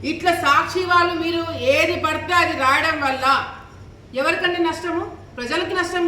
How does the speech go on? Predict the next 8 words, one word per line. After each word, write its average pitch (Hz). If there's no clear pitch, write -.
కాదు, 262
మాకు 330
నష్టం 370
కాదు. 311
ఎవరికి 339
తెలుసా? 320
మీ 262
యాజమాన్యానికి. 262